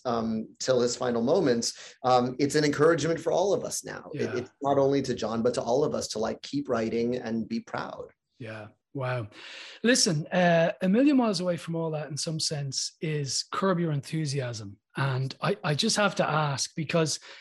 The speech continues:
Speaker 2: you know, like they say in the mafia, "You got some set of balls, my friend." Anyone who will go on Curb Your Enthusiasm and play themselves is just,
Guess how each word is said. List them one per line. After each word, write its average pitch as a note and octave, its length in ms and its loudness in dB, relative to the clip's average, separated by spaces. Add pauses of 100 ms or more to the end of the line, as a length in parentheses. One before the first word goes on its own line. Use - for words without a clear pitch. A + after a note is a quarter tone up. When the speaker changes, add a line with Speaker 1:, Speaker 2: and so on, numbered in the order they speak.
(100)
Speaker 2:
you F3 80 2
know, D#3+ 400 2
like F3 320 0 (240)
they E3+ 140 -2
say E3 260 0
in D#3+ 80 -2
the D#3+ 80 -4
mafia, D#3 560 -4
"You D#3 140 -4
got D#3+ 160 0
some F3 200 2
set E3 160 2
of C#3+ 100 -2
balls, D#3+ 340 0
my C#3+ 140 -2
friend." D3 400 -4 (340)
Anyone A3+ 540 6
who F#3 160 2
will F3 160 -2
go F3 280 0
on E3 200 -2
Curb F3+ 280 -8
Your F3 120 -2
Enthusiasm D3+ 800 -4 (360)
and D3+ 160 -2
play E3+ 280 2
themselves D3 1000 -2
is C#3+ 240 0
just, - 360 -2